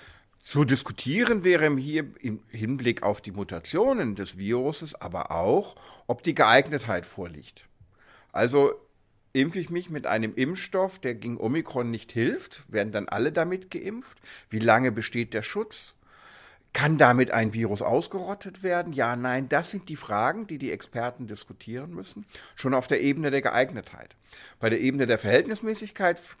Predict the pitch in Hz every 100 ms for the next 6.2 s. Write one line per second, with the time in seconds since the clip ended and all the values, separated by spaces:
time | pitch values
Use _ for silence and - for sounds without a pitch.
0 | _ 147 160 - 143 143 135 123 120 -
1 | - - 113 - 113 175 175 - - 110
2 | 117 107 156 - 196 135 117 107 107 107
3 | 117 127 143 131 90 92 110 165 - 214
4 | - - - 117 113 - 123 127 165 -
5 | 120 - - 131 123 147 85 113 120 78
6 | - -